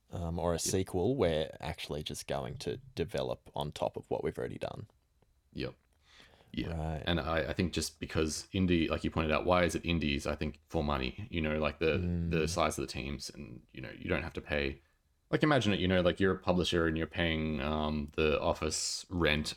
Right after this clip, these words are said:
Speaker 2: for this, you know, downtown L A place for a triple A studio. It's gonna be squillions of dollars, you know, plus on top
Speaker 1: Yeah.
Speaker 2: of salaries and all sorts of overheads. Whereas
Speaker 1: Yep.
Speaker 2: if you've got an indie studio, like the one that I work at, which is, like, you know, twelve people or something like that in this little office in the C B D, it's like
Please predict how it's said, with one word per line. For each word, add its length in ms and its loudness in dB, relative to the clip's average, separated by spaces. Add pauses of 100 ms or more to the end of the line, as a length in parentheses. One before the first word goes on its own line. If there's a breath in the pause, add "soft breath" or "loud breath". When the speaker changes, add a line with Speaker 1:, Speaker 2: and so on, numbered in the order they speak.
Speaker 2:
for 300 2
this, 240 -4
you 80 -2
know, 120 0
downtown 460 0
L 180 0
A 120 2
place 280 -2
for 120 -6
a 40 -8
triple 260 -8
A 60 -2
studio. 400 -6
It's 140 -8
gonna 140 2
be 100 0
squillions 580 -4
of 60 -20
dollars, 400 -8
you 60 -10
know, 200 -6
plus 220 -2
on 160 -2
top 120 -2
Speaker 1:
Yeah. 80 -4
Speaker 2:
of 60 -8
salaries 540 4
and 160 -10
all 100 -6
sorts 220 -8
of 180 -12
overheads. 380 -8 (380 soft breath)
Whereas 300 0
Speaker 1:
Yep. 40 0
Speaker 2:
if 60 -2
you've 80 2
got 80 6
an 60 0
indie 200 4
studio, 540 4
like 280 0 (100)
the 80 -6
one 100 0
that 80 2
I 100 4
work 240 4
at, 220 2
which 120 -8
is, 160 -6
like, 300 -4 (100)
you 80 -10
know, 200 -6
twelve 280 2
people 280 0
or 80 4
something 320 0
like 140 -4
that 140 2
in 120 -4
this 180 -8 (260)
little 220 4
office 260 0
in 60 0
the 80 2
C 160 0
B 140 4
D, 200 6
it's 160 -4
like 360 -8